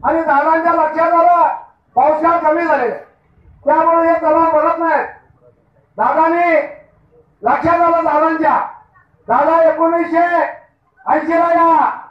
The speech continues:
सांगली जिल्ह्याचा खासदार म्हणून निवडून गेले. एकोणीसशे त्र्याऐंशी ला दादा मुख्यमंत्री झाले. मध्यवर्ती निवडणुका लागल्या आणि या निवडणुकीसाठी शालिनताई दादांच्या मंडळी उभा राहिल्या.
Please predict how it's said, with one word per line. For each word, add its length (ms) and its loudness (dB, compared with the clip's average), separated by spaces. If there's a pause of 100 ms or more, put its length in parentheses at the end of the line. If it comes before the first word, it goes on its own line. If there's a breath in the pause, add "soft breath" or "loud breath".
(120)
सांगली 300 -2
जिल्ह्याचा 560 -2
खासदार 260 0
म्हणून 160 0
निवडून 340 0
गेले. 320 -4 (960)
एकोणीसशे 460 -2
त्र्याऐंशी 400 -2
ला 220 2
दादा 200 0
मुख्यमंत्री 540 -4
झाले. 440 -4 (680)
मध्यवर्ती 540 0
निवडणुका 580 0
लागल्या 300 2 (680)
आणि 200 -4
या 160 2
निवडणुकीसाठी 960 0 (480)
शालिनताई 480 0
दादांच्या 440 0
मंडळी 260 0
उभा 240 0
राहिल्या. 240 -4